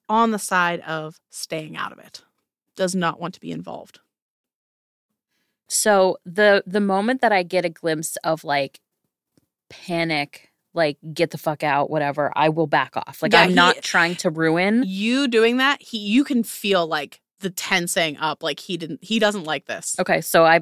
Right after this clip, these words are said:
Speaker 2: so I immediately back off. Like, "I'm sorry, I thought
Speaker 1: <gasps>
Speaker 2: that I was invited in," like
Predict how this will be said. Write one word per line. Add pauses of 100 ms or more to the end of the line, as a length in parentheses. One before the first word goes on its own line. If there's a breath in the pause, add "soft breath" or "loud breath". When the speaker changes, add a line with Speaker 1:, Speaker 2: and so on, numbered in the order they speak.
Speaker 2:
so
I
immediately
back
off.
Like,
"I'm
sorry,
I (560)
thought (100)
Speaker 1:
<gasps>
Speaker 2:
that
I
was
invited
in,"
like